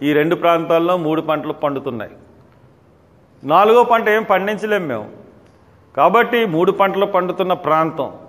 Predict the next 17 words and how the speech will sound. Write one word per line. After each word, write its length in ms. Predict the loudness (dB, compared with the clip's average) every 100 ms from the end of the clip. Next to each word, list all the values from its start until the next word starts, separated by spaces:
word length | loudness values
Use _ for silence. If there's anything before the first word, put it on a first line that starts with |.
| -20 _ -2
మా 180 | 2
ప్రాంతానికి 680 | 2 4 2 4 2 0 -2
నీళ్ళు 260 | 0 0 2
రావు, 160 | 2 2 0
but 280 | 0 -2 -2 -10 -20 -16 0
రాష్ట్రానికి 520 | 0 2 2 0 0
అంతకీ 240 | -6 -6
ప్రయోజనాలు 520 | -6 0 0 2 0 2
కలుగుతాయి. 440 | 2 2 2 0
ఇంకొక 280 | -2 -2 2
లక్ష 340 | 4 2 0 0
రూ-, 300 | 2 2 2
రెండు 240 | 0 0
లక్షలు, 360 | -2 -2 -4 0
ఎక-, 260 | 0 -2
లక్ష 260 | -4 -2 -4
ఎకరాలు 500 | -4 0 2 0